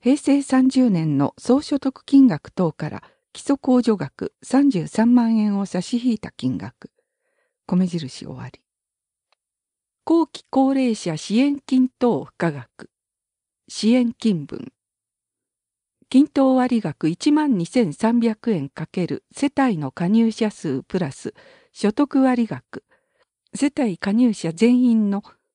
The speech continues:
三十一年度の算定基礎額、米印、かける百分の二点二四。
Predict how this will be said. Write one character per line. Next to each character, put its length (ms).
三 300
十 260
一 240
年 240
度 120
の 260
算 260
定 260
基 80
礎 160
額、 400
米 240
印、 460
か 120
け 160
る 180
百 300
分 300
の 180
二 220
点 340
二 300
四。 200